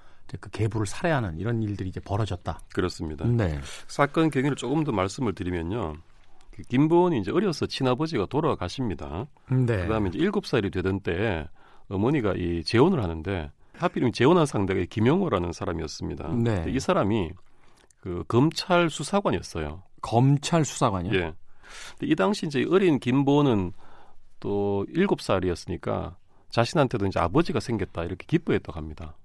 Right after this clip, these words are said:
Speaker 1: 당연히 그렇겠죠.
Speaker 2: 예, 근데
Speaker 1: 네.
Speaker 2: 이 김영호의 실체를 모른 채.
Speaker 1: 네.
Speaker 2: 근데 이 김영호는 이 김보은 양이 고작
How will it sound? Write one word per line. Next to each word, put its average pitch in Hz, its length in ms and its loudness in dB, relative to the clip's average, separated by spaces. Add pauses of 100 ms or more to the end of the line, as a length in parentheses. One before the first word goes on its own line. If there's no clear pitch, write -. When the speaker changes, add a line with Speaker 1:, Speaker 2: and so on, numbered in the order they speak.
(380)
Speaker 1:
당연히 220 340 0
그렇겠죠. 139 500 -4
Speaker 2:
예, 90 160 -2
근데 117 240 2
Speaker 1:
네. 101 120 2
Speaker 2:
이 92 40 -2
김영호의 113 440 4
실체를 120 360 -2
모른 85 280 -2
채. 95 400 -4
Speaker 1:
네. 104 380 0
Speaker 2:
근데 113 180 -2
이 117 160 2
김영호는 113 760 4 (240)
이 113 120 -2
김보은 170 760 6
양이 101 200 4
고작 101 340 2